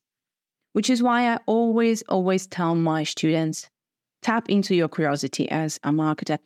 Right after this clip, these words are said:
and use it as a way actually to then improve all the other marketing skills that we're gonna look at and talk about." And I genuinely believe that when you tap into your curiosity, you really can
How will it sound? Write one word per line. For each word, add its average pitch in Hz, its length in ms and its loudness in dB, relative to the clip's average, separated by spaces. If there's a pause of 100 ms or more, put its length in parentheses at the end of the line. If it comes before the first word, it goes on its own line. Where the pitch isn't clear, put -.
(320)
and 196 140 0
use 240 200 2
it - 80 0
as 233 200 0
a 196 40 0
way 190 220 2
actually 175 460 -2
to - 240 -4
then 185 400 0 (580)
improve 226 400 2
all 294 220 2
the 208 140 2
other 156 180 2
marketing 151 400 0
skills - 560 -6 (260)
that 151 180 0
we're 147 100 0
gonna 143 440 0
look 160 240 0
at 165 120 -2
and 147 140 2
talk 151 220 -4
about." 92 300 -4 (760)
And 208 120 2
I 214 60 4
genuinely 214 320 4
believe 214 340 2
that 185 200 0
when 170 160 0
you 175 80 0
tap 170 200 -2
into 175 160 -2
your 170 100 2
curiosity, 156 800 -2 (500)
you 185 220 2
really 180 500 2
can 156 520 0